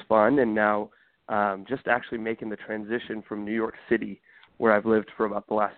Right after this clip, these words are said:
ten years, to, uh, to Washington, D C. So, um, hopefully gonna get out to some Big Ten games here in, uh, in College Park and, uh,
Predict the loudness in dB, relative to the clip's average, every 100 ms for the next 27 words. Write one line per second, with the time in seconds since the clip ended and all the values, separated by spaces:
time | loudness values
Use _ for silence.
0 | -8 -2 2 2 2 0 -6 -12 -6 0
1 | 0 2 -2 -2 2 2 2 -8 -8 -6
2 | -10 -6 -6 -6 -12 -20 -20 -20 -20 _
3 | 0 4 4 2 -2 -2 0 -2 -6 -6
4 | -6 -4 -6 -4 -4 -4 -8 -12 -10 -8
5 | -8 -6 -4 -4 -6 -6 -2 2 2 2
6 | _ _ _ _ -4 -2 2 4 4 2
7 | -4 0 2 2 0 0 2 0 -2 -16
8 | -16 -16 -14 -16